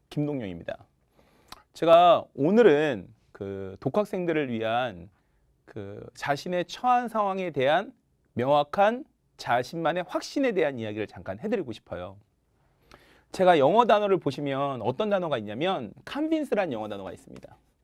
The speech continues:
얘는 우리나라 말로 납득시키다, 확신시키다의 뜻이 있어요.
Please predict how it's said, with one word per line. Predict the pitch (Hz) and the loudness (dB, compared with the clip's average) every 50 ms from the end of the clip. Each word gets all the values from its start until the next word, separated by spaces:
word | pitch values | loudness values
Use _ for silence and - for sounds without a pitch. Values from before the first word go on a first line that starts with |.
| _ _ _ _ _ _ - _ _ _ _ _ - _ _ _ _ _ _ _ _ - _ _ _ _ _ _ - _ _ _ _ _ _ _ _ _ _ _ _ _ _ _ - - _ _ _ _ _ _ _ _ - | _ _ _ _ _ _ -20 _ _ _ _ _ -20 _ _ _ _ _ _ _ _ -20 _ _ _ _ _ _ -20 _ _ _ _ _ _ _ _ _ _ _ _ _ _ _ -20 -20 _ _ _ _ _ _ _ _ 2
얘는 | 135 156 - 247 214 190 143 | 2 4 4 4 2 2 2
우리나라 | 143 175 185 180 170 160 160 151 | 2 2 4 4 6 6 6 6
말로 | 147 143 156 185 202 190 147 104 - - - _ _ _ _ - | 4 2 4 4 4 4 4 2 -2 -8 -18 _ _ _ _ -2
납득시키다, | - 117 131 143 - _ _ _ - 247 220 - - - _ - - - 190 175 208 202 | 4 6 6 6 6 _ _ _ 2 2 2 0 -2 -18 _ -12 -6 -2 4 6 6 6
확신시키다의 | 202 - 302 - - - 320 294 - - - 220 160 156 135 127 | 6 2 -6 -6 -4 -4 -4 -4 -4 -6 -6 -2 0 0 0 -2
뜻이 | - 120 - 107 | -4 -10 -10 -12
있어요. | 98 - - 95 92 101 107 | -14 -12 -12 -14 -14 -14 -18